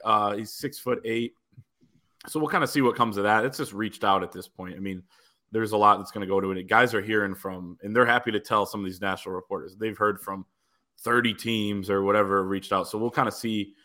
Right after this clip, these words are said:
what comes of all that. But I agree they need shooting. B J Mack can shoot a little bit. Uh, he shot forty percent this year in conference play, forty percent overall last season, eighty percent free throw shooter. So,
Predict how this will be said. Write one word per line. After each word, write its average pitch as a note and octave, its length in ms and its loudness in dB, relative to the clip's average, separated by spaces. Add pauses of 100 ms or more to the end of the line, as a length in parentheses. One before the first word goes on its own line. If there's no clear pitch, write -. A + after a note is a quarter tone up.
(320)
what A#2 180 4
comes A2+ 220 2
of G#2 80 0
all G2+ 140 6
that. A2 180 4
But A#2 80 6
I B2 80 8
agree A#2+ 240 4
they A#2 100 4
need A2+ 180 -2
shooting. A2+ 300 0
B A2 120 0
J A2 120 -2
Mack G#2+ 320 2 (180)
can A2 140 -8
shoot A#2 220 -2
a G#2+ 40 0
little G#2+ 160 2
bit. G#2 300 0 (140)
Uh, F#2+ 380 -8
he G#2+ 100 -14
shot - 260 -4
forty A2 160 2
percent G#2 380 -6
this G#2+ 180 -10
year G#2 100 0
in G2 80 -4
conference G2 380 -6
play, G2+ 220 -4
forty G#2+ 260 0
percent G2+ 400 -8
overall G#2 600 2 (480)
last G#2+ 280 2
season, G#2+ 400 -4
eighty G#2+ 180 0
percent G#2 360 -6
free G#2 140 -6
throw G#2+ 180 -2
shooter. G#2+ 320 -4
So, G2 340 -4